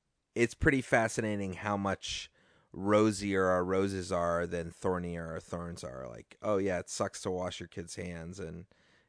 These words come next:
it sucks to have to make another, like, delicious farm-to-table dinner, but, um, it's pretty great, the two things we just described. So is covid good?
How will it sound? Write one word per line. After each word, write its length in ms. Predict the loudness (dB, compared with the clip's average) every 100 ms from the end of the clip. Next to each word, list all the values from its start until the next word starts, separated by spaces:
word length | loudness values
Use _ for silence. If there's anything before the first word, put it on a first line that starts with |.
| -18
it 120 | -6
sucks 300 | -4 -4 -4
to 80 | -6
have 220 | -6 -6
to 80 | -6
make 280 | -6 -6
another, 400 | -6 -8 -6 -4
like, 220 | -4 -6 -8
delicious 540 | -12 -10 -8 -8 -10 -10
farm-to-table 680 | -10 -10 -10 -10 -10 -10
dinner, 400 | -12 -12 -12 -12
but, 300 | -10 -8 -10 -12 _ _ _ _ -10
um, 580 | -6 -4 -6 -8 -10 -16 -20 -20 -12 -12
it's 160 | -12
pretty 300 | -6 -4 -4
great, 400 | -6 -8 -8 -8
the 100 | -12
two 160 | -14 -12
things 260 | -12 -12
we 80 | -12
just 240 | -12 -12 -12
described. 680 | -12 -10 -8 -8 -12 -18 -20 -20 _ _ _ _
So 240 | -8 -2 0
is 200 | -2 -4
covid 580 | -6 -2 0 -2 -4 -6
good? 460 | -2 0 0 -4